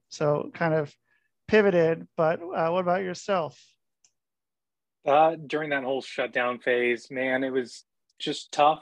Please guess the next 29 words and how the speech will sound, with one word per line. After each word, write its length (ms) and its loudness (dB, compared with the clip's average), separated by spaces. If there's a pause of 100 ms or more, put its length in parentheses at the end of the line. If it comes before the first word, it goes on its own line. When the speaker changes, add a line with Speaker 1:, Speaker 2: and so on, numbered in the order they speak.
Speaker 2:
It 120 -2
was, 520 -2
<laughs> 180 -6
it 200 -2
wasn't 460 2
easy, 360 4
but, 360 4 (720)
um, 560 -2 (360)
I 120 2
did 180 2
try 520 4 (160)
the 380 -4
virtual 540 0
show 380 -2
thing, 300 -6
especially 360 -2
being 220 -4
a 20 -6
magician. 580 0
That 160 -2
was 300 -4 (520)
a 20 -6
little 340 2
tough, 360 2 (440)
uh, 320 0
especially 380 -2
given 400 2
my, 360 0
uh, 280 -2